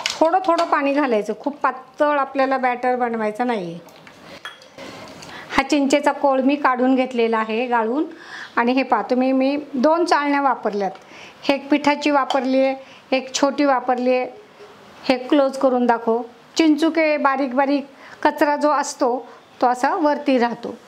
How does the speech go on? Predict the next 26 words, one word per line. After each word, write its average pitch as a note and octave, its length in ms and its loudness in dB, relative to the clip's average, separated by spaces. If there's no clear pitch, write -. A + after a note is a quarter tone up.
हे D4 200 2
थोडंसं C#4+ 380 2
निगुतीचं D4+ 500 2
काम C#4 320 0
आहे, B3+ 160 -2
वेळ D4 280 2
घेणारं B3 420 0
काम C4 300 -2
आहे, A#3+ 260 -4
पण C#4 80 4
हे C#4 200 2
केलं C#4+ 420 2
तर D4 80 2
तुमची D4 420 2
म्हणजे C#4+ 360 2
ऐन D4 180 2
वेळेस D4 260 2
पदार्थ C4+ 400 0
करताना C#4 540 -2
पटकन E4 360 0
हा C#4 160 -2
आपल्याला C#4 460 0
चिंचेची C4+ 500 0
चटणी B3 340 0
कामाला A#3+ 420 0
येते. F3+ 360 -6